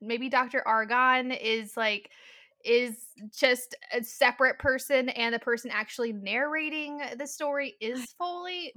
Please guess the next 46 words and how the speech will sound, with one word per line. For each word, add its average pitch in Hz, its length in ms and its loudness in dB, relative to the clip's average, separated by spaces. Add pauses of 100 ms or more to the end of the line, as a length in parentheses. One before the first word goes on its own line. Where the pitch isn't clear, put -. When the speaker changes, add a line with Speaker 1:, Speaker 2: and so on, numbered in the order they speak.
Speaker 1:
but, 277 180 2
like, 247 220 0 (100)
it 277 120 -2
is 392 180 0
confirmed 240 520 0
at 208 200 -2
the 208 140 -4
end 185 340 -4 (100)
that 196 260 -2
Foley 208 320 -6
is 196 360 -12
our 190 160 -6
narrator. - 640 -18 (320)
Speaker 2:
Uh, 233 60 -10 (100)
listeners, 262 480 -2
you 254 140 -4
can't 285 320 -6
see 226 240 -4
me 220 260 -4
vigorously 190 680 -4
rubbing 180 380 -2
my 170 160 -2
forehead, 170 640 -6 (480)
and 226 220 0 (100)
maybe 254 420 2
this 196 220 -2
doesn't 190 280 -6
matter 185 320 -2
to 185 180 -6
any 196 240 -6
of 185 100 -6
you, 202 160 -4
but 220 320 -8
boy, 247 300 6
does 220 160 -2
it - 80 -10
make 202 180 -6
my 196 120 -4
head 196 200 -6
hurt. - 280 -14 (180)
Okay. 285 340 6 (200)
Speaker 1:
Um, 294 240 12
and 320 100 6
Speaker 2:
Okay. 311 100 6
Speaker 1:
also, 330 200 4 (340)
I, 269 240 10